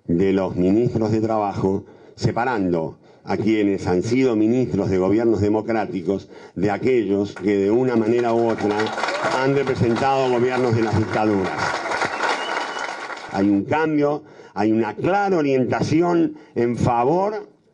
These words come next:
de estas formas de representación. Y quiero decir algo.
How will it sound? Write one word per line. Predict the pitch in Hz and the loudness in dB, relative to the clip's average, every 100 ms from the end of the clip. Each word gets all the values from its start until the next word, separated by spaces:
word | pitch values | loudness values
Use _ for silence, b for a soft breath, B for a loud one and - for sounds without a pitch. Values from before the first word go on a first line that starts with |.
| - | -2
de | 101 120 | 2 2
estas | 123 123 117 | 2 0 -2
formas | 120 160 208 208 202 160 | 0 2 0 0 -2 0
de | 139 | 0
representación. | 123 107 113 101 110 107 113 98 76 76 - | 0 0 -2 0 0 0 0 0 0 -4 -6
Y | 120 | -6
quiero | - 220 214 190 - _ | -2 0 0 0 -6 _
decir | - 120 - 143 | -4 -4 -2 -2
algo. | 104 87 82 73 | -2 -2 -6 -10